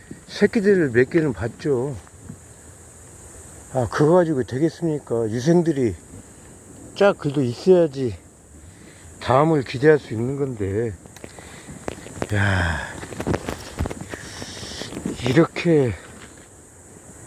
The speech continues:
능이가 안 나올까? 하게, 제가 아시는 분들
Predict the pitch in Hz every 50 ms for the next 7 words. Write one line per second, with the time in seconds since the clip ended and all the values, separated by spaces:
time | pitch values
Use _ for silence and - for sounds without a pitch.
0 | - - - - - - - - - - - - - - - - - - - -
1 | - - - - - - - - - - - - - - - - - - - -
2 | - - - - - - - - - - - - - - - - - - - -
3 | - - - - - - - - - - - - - - - 147 147 156 156 147
4 | 139 131 113 107 117 127 135 139 135 123 - - 113 98 98 107 147 160 - -
5 | - - - - - - - - - - - - - - - - - - - -
6 | - - 180 196 196 214 180 - - 160 180 185 156 143 147 160 190 196 196 185
7 | 175 160 151 160 156 135